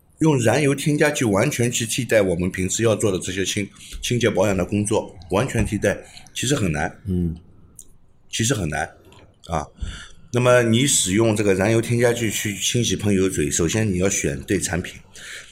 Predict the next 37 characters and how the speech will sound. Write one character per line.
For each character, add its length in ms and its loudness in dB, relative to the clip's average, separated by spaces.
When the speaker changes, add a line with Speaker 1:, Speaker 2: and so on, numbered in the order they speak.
Speaker 1:
它 100 2
这 140 2
个 80 2
是 140 -2
针 200 0
对 160 2
燃 200 2
油 120 2
清-， 480 -8
这 80 -2
个 120 4
燃 200 2
油 60 2
添 160 0
加 80 2
剂 60 -4
是 120 -2
针 260 0
对 220 0
这 100 -2
个 80 0
喷 160 -2
油 140 2
嘴 340 -4
上 220 0
的 80 0
那， 180 -4
那 160 -2
些 140 -2
胶 240 2
质 180 -8
有 180 0
清 220 -2
洗 140 -8
作 160 0
用 160 -8
的。 100 -20